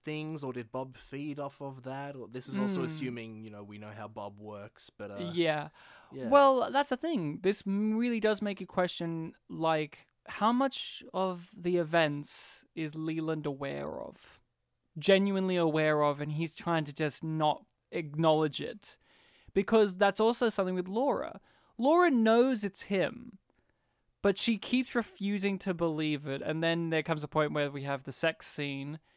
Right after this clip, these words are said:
Speaker 2: and she's like, "Who are you?" And then she sees it's him, and she's shocked, and then later on, you know, you have Bob slash Leland was, like, with the diary pages, and he's like, "I thought you always knew it was me."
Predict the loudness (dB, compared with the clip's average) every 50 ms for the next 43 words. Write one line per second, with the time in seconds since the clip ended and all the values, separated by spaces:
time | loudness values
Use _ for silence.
0 | _ _ _ _ _ -8 -6 -6 -2 0 0 0 0 2 4 6 8 8 8 8
1 | 8 6 2 0 0 0 -2 -2 -4 -6 -6 -6 -6 -4 -2 -2 -2 -2 -4 -6
2 | -10 -12 -4 0 0 2 2 2 0 -2 -4 -4 -6 -8 -8 -4 0 4 4 4
3 | 4 2 -2 -2 0 0 0 2 2 4 4 4 4 4 4 6 6 6 6 4
4 | 2 -2 -4 -2 -2 -2 -2 -2 -2 -4 -2 0 0 0 0 -2 -6 -16 -18 _
5 | _ _ 0 6 8 10 10 10 8 6 2 0 2 2 2 2 0 -2 -2 0
6 | 0 0 -2 -2 -4 -4 -2 0 0 0 -2 -4 -10 -12 -8 -8 -8 -4 0 4
7 | 6 6 6 6 4 2 0 2 2 4 4 2 0 -2 -2 -4 -4 -4 -4 -6
8 | -6 -4 -2 -2 -2 -4 -6 -14 -20 -20 -20 -12 -8 -4 2 6 6 6 6 6
9 | 6 8 10 8 8 8 6 6 6 6 4 2 0 -2 -2 0 2 4 4 4
10 | 4 2 2 0 0 -2 -4 -8